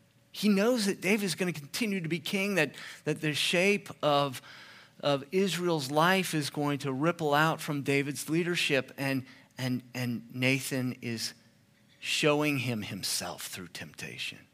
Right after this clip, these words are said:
showing him an ability to be driven by something other, to find a powerful motivation. Not, <laughs> not the guardrails,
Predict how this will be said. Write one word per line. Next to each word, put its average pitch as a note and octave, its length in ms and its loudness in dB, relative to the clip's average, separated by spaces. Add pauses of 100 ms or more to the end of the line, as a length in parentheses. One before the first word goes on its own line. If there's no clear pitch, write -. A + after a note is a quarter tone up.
(600)
showing E3 440 2
him B2+ 400 -2
an A#2+ 100 -8
ability C#3+ 840 -6 (380)
to - 80 -4
be C#3+ 120 -2
driven E3 720 4
by C3 320 4
something C3 520 0
other, A2 480 0 (1400)
to C#3 80 0
find D#3+ 600 6 (100)
a C#3 120 4
powerful C3+ 1080 2 (500)
motivation. A2 800 -2 (340)
Not, F#3 360 8 (400)
<laughs> - 260 -12
not F3+ 360 6
the F#3+ 80 6
guardrails, F3+ 1000 6